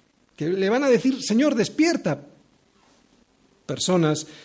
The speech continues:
que saben que como antiguamente Dios lo va a volver a hacer. Por causa de su misericordia, que es como termina este salmo. <laughs> Por causa de su, de su misericordia,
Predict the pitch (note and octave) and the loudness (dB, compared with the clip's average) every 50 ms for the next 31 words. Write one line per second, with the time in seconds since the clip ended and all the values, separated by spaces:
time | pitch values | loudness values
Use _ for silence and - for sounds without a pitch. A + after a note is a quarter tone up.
0 | - _ - D3+ - - F3+ F3+ F3+ F3+ E3+ E3 D#3 - - D#3 C3+ C3+ C3+ C3 | -18 _ -4 -4 -2 0 2 2 2 0 -2 -4 -6 -8 -8 -6 -4 -2 -2 -4
1 | B2+ B2 B2+ B3+ B3 A#3 F3+ C#3+ C3 A#2+ A#2+ A2 - C3 A#2+ A#2+ D3+ F3 F3+ D#3 | -4 -2 -2 -2 0 0 0 0 0 -2 -4 -4 -4 -6 -4 -2 -2 -2 -2 -2
2 | D3 A#2+ A2+ B2+ B2 A#2+ A#2 A2 B2+ C3+ A#2+ - - - - - _ _ _ _ | -4 -2 -2 -2 -2 -2 -4 -4 -6 -8 -8 -10 -14 -20 -20 -20 _ _ _ _
3 | _ _ _ _ _ _ _ _ _ _ _ - _ _ _ _ _ _ _ _ | _ _ _ _ _ _ _ _ _ _ _ -20 _ _ _ _ _ _ _ _
4 | _ _ _ _ - - D#3 D3+ D3+ D3+ D3+ D3 D3 - G#3+ C4+ D#4 C4+ - C#4 | _ _ _ _ 0 4 6 6 6 6 4 2 2 2 2 4 4 2 0 0
5 | C#4+ C#4 C4+ - C4 C4 C4 B3+ - B3+ A#3+ B3 B3 - A#3 D#3 - - - - | 0 0 0 0 0 0 0 2 0 0 -2 -2 -2 -2 -4 -4 -4 -10 -20 -20
6 | - _ _ _ _ _ _ _ _ _ _ _ _ _ _ _ _ _ - - | -20 _ _ _ _ _ _ _ _ _ _ _ _ _ _ _ _ _ -20 -20
7 | - _ _ _ - - - B2 B2+ C#3+ F3+ G3 - - B3 A#3 A#3 A3+ A3+ A3 | -20 _ _ _ -12 -6 -4 -2 0 0 0 -2 -2 -4 -2 -4 -2 -2 -4 -4
8 | A#3 B3 A#3 F3 A2+ G2+ - - - - G3+ F#3+ C3+ - - - _ _ _ _ | -2 -2 -4 -4 -6 -8 -10 -10 -10 -8 -8 -10 -10 -14 -18 -20 _ _ _ _
9 | _ _ _ _ _ _ _ _ - - D#3 D3+ - - - - _ _ _ _ | _ _ _ _ _ _ _ _ -6 -6 -6 -6 -6 -12 -20 -20 _ _ _ _
10 | _ _ _ _ _ _ - C#3 B2 A#2 - - F3+ F#3+ G3 F#3+ G#3 F#3 D#3 C#3+ | _ _ _ _ _ _ -6 -4 -4 -4 -2 -2 0 0 0 -2 -4 -4 -4 -4
11 | - C#3+ C3 B2 A#2+ C#3 - C#3+ C#3+ C3 C3 C3 - G#3+ G#3+ F3 C#3 - - C3 | -6 -6 -6 -8 -8 -10 -8 -6 -2 -2 0 0 0 2 2 2 0 -2 -4 -6
12 | A2+ A2+ - D#3 D3+ C#3 C#3+ D3 | -6 -6 -2 -2 -2 0 0 -4